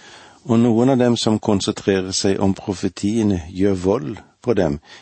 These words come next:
gjennom å kon-, konsentrere seg om det sensasjonelle, eller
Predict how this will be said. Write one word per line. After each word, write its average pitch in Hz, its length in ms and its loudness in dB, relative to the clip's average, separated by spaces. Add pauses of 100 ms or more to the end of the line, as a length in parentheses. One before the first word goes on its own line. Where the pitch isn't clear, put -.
(140)
gjennom 98 340 2
å - 60 -8
kon-, 87 300 0 (200)
konsentrere 92 800 -4 (320)
seg - 280 -4
om 90 300 0
det 85 140 -2
sensasjonelle, 90 960 -2 (1120)
eller 87 420 0